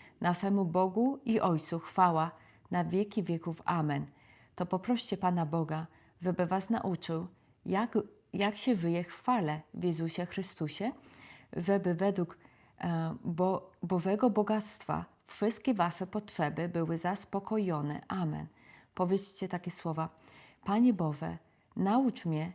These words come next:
jak mam żyć w chwale w Jezusie Chrystusie,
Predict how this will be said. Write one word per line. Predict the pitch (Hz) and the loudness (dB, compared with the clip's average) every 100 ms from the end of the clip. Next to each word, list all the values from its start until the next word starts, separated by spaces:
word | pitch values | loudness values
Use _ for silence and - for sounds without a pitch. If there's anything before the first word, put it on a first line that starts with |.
| - | -4
jak | 170 165 | -2 0
mam | 185 220 | 2 2
żyć | 180 156 - | 2 -2 -4
w | - | -14
chwale | - 214 180 151 165 - | -2 0 0 0 -4 -6
w | - | -2
Jezusie | 165 165 190 247 | 0 0 -2 -4
Chrystusie, | - 226 - 151 147 160 | -2 -4 -2 -6 -6 -6